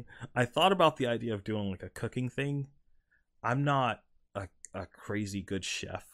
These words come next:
or any, or cook or whatever. I'm not a chef at all, I guess. I'm not a good cook or anything like that, but I, th-, I do enjoy cooking sometimes, and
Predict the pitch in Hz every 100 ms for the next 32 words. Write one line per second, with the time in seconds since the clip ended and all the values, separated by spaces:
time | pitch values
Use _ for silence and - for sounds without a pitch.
0 | - - 104 101 92 85 - 101 - 104
1 | 107 107 107 104 _ _ _ _ 98 80
2 | - 82 - 85 87 82 - - 107 117
3 | 104 - - 98 107 104 104 117 110 -
4 | 113 113 - 90 - _ _ _ _ -
5 | _ _ _ _ _ _ _ _ - 120
6 | 110 117 117 113 _ _ _ - 120 135
7 | - 127 123 233 190 139 117 - 117 113
8 | 117 - 107 110 110 117 120 127 - -
9 | _ _ _ _ _ _ _ _ 101 95
10 | 90 87